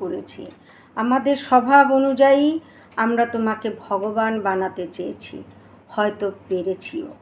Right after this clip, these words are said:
কান্নার সমুদ্র আজও উত্তাল, অজ্ঞানতার অন্ধকার আজও ভয়ঙ্কর, কর্মবিমুখ গড্ডালিকা আজও স্রোতস্বিনী। আমরা এই ধোঁয়াশা ঘেরা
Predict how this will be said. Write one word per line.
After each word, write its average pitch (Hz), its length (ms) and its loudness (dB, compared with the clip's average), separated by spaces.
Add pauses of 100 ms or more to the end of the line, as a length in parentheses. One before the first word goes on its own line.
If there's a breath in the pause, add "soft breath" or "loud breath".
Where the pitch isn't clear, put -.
(600 soft breath)
কান্নার 294 460 6 (140)
সমুদ্র 294 460 4 (420)
আজও 233 260 0 (120)
উত্তাল, - 440 -8 (360)
অজ্ঞানতার 208 680 -2 (120)
অন্ধকার 220 600 2 (540 loud breath)
আজও 214 200 -4 (120)
ভয়ঙ্কর, 196 680 -2 (500 loud breath)
কর্মবিমুখ 220 800 0 (160)
গড্ডালিকা 214 720 0 (300)
আজও 226 260 -6 (120)
স্রোতস্বিনী। - 840 -10 (680 soft breath)
আমরা 294 360 6 (200)
এই 294 80 2 (140)
ধোঁয়াশা 254 420 2 (100)
ঘেরা 254 220 4